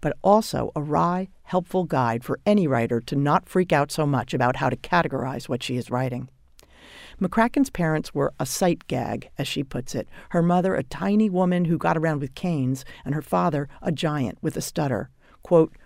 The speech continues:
"Opposite in every way but their bad habits, which is the secret to a happy marriage and also the makings of the catastrophe." They were terrible with money, they were hoarders, their house was completely off limits to the public,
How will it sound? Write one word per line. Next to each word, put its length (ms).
"Opposite 460
in 200
every 240
way 260
but 200
their 120
bad 220
habits, 480
which 180
is 100
the 120
secret 340
to 100
a 40
happy 320
marriage 420
and 120
also 340
the 100
makings 480
of 120
the 100
catastrophe." 800
They 100
were 140
terrible 360
with 140
money, 300
they 100
were 140
hoarders, 580
their 140
house 340
was 100
completely 520
off 180
limits 300
to 100
the 80
public, 380